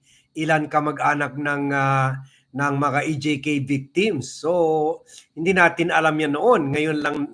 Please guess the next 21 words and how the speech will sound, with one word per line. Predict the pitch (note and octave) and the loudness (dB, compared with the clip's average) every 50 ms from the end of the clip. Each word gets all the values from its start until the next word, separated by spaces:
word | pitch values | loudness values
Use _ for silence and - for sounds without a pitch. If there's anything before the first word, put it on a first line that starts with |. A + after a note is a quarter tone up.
| C3+ C#3 C3+ | -12 -18 -14
sinabi | - - C#3 C#3+ C#3 C3+ B2+ B2 D3 | -10 -6 -2 0 0 0 0 -2 -4
ni | D3 D3 C#3+ C#3+ C#3 C#3 C3+ C3+ - _ - - - _ _ | -4 -4 -2 -2 -2 -2 -4 -6 -10 _ -20 -20 -20 _ _
Boying | - B2 D3 D#3+ D#3 D3 C#3 C#3 | -6 0 2 2 4 4 2 2
Remulla. | C#3 C#3+ C3+ C3 C3+ C3+ C3 B2+ C#3+ F#3+ F#3 C#3+ - - | 0 0 0 0 0 0 0 2 2 2 2 2 0 -4
So, | - A3 A#3 A3+ G3+ | -2 0 0 0 2
marami | G3+ A3 A#3 A#3 A#3+ A3+ G#3+ G#3 | 2 6 6 6 6 6 2 0
sila | G#3 G3+ F3+ F#3 F3+ | 0 2 4 4 6
yan, | F3 E3+ E3 D#3+ | 6 4 2 2
mga, | D#3 D#3 C#3+ D3+ D3+ D3 C#3+ C#3 - - - - _ _ _ _ _ _ C3 | 0 2 4 4 4 4 4 2 -2 -8 -16 -20 _ _ _ _ _ _ -6
mga | D3 D3+ C3+ D3 D3 C#3+ | -4 0 0 0 2 2
underground | D3+ E3 E3 D#3+ C#3 E3 D#3 C3+ A2+ C#3 D3+ D#3 D3+ D3 D3+ D3+ | 2 2 2 2 2 2 2 2 2 4 6 6 6 6 2 0
action, | - C3+ C#3 C3+ - - - D#3 D#3 D3 D3 D3+ D3+ D#3 D3+ D3+ | -2 -2 -2 -2 -4 -8 -4 -2 0 0 2 2 2 2 2 0
mga | C#3+ C3 B2+ A#2 B2 B2 B2 B2 A#2+ A#2+ A#2 A#2+ A#2+ - _ _ _ - - - _ _ _ _ | 0 -2 -2 0 0 0 2 2 2 2 0 0 -2 -6 _ _ _ -20 -20 -20 _ _ _ _
pa-, | - C3+ C#3 C#3 C#3 C#3 - | -2 -2 -2 -2 -4 -4 -4
pasekretong | D3+ D3 - D#3+ C#3+ - - D3+ D3+ C#3+ C#3 C#3 D#3 D3 C#3 C3+ C3+ | -4 -2 -2 -4 -6 -4 -4 -4 -2 -4 -4 -4 -4 -4 -2 -2 -4
coordination | C3 C3 D3 C#3+ C#3+ C3+ B2+ C#3 C3+ C#3+ C#3 C3+ C3+ C#3+ C#3 C3+ | -4 -4 -4 -4 -4 -4 -4 -2 -2 -2 -2 -2 -4 -4 -4 -4
with | C3+ C3 B2+ | -4 -4 -4
the | B2 A#2 | -4 -4
I | C3 C#3 | -4 -4
C | C3+ E3 G3+ | -6 -6 -8
C. | F#3+ - D3+ C#3+ C#3 C3+ C3+ | -8 -6 -4 -4 -4 -6 -8